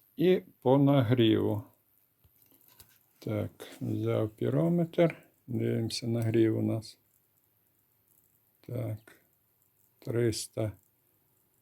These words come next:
сімдесят. І тут нагрів у нас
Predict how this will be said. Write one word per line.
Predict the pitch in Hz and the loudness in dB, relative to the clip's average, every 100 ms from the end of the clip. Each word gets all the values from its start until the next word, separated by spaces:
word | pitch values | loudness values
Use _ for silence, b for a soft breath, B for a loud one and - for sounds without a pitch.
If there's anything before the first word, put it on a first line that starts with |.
| _ | _
сімдесят. | - - 117 110 107 107 - 165 180 - - _ _ _ _ _ _ _ _ _ _ _ _ _ _ _ _ _ _ _ _ - - - - - _ _ _ _ _ - | -18 -8 -4 -2 -2 -4 -4 -2 -2 -4 -16 _ _ _ _ _ _ _ _ _ _ _ _ _ _ _ _ _ _ _ _ -20 -16 -14 -14 -18 _ _ _ _ _ -8
І | 151 165 - _ - | -6 -6 -10 _ -10
тут | 139 143 - | -6 -6 -2
нагрів | 131 123 135 135 | -2 0 0 0
у | |
нас | 127 127 117 | -2 -4 -8